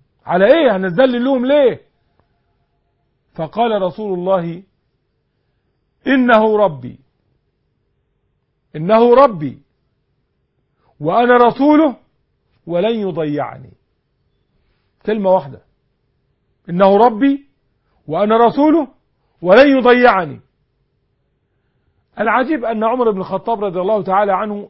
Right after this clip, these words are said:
أخذ هذه الكلمة وذهب بها إلى خيمة أبي بكر الصديق وقال: "يا أبا بكر،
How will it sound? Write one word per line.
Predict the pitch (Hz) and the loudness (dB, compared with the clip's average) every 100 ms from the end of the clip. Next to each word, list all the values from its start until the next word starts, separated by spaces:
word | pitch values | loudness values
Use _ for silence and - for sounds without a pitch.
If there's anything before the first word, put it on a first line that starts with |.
| - | -8
أخذ | 254 - 214 202 | -8 -8 -12 -6
هذه | 196 247 240 202 208 | -6 -4 -4 -2 -4
الكلمة | 160 269 277 269 262 _ _ _ _ - | 2 2 2 -2 -4 _ _ _ _ -6
وذهب | 185 220 269 214 214 | -4 -2 -4 -4 -6
بها | 208 226 | -6 -4
إلى | 214 208 202 | -4 -2 -4
خيمة | 151 185 247 220 208 208 | -4 -6 -6 -6 -10 -8
أبي | 190 190 | -8 -8
بكر | 190 220 202 | -6 -8 -8
الصديق | 180 185 160 226 233 _ _ _ _ | -10 -10 -8 -8 -8 _ _ _ _
وقال: | 170 170 233 240 | -10 -6 -2 0
"يا | 214 196 196 | 2 2 0
أبا | 175 | -2
بكر، | 165 160 - | -4 -6 -10